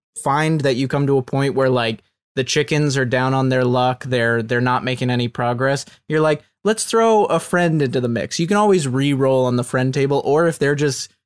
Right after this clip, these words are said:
kicking ass and moving qui-, too quickly, quote unquote, through the story, although I don't know that there's such a thing, you can roll another foe and add another foe into the mix. It's sort of, they're, they're s-, meant to be, you know, used as you want,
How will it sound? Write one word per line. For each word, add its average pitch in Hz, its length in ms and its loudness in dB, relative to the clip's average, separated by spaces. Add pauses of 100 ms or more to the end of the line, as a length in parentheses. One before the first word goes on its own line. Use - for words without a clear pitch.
(120)
kicking 147 300 0
ass 143 380 0
and 131 100 0
moving 135 280 0
qui-, 143 180 -2
too 160 200 -2
quickly, 175 720 0 (200)
quote 170 200 0
unquote, 175 380 0
through 151 140 0
the 139 80 0
story, 143 340 0
although 123 240 0
I 113 60 -2
don't 113 180 -2
know 110 140 -2
that 98 140 -6
there's 107 180 -6
such - 180 -6
a 110 60 -6
thing, 170 280 -2 (220)
you 165 120 -2
can 160 160 0
roll 156 280 2
another 147 340 2
foe 143 420 0
and 131 120 -2
add 131 200 -2
another 127 300 0
foe 120 300 -2
into 120 180 -4
the 117 80 -6
mix. 110 300 -6
It's 127 120 -10
sort 139 160 -2
of, 127 180 -2
they're, 127 260 0 (140)
they're 143 140 0
s-, 135 160 -4
meant 190 320 0
to 165 80 -6
be, 151 420 0
you 135 120 -4
know, 127 160 0
used 165 420 0
as 135 240 0
you 135 120 -2
want, 160 380 -2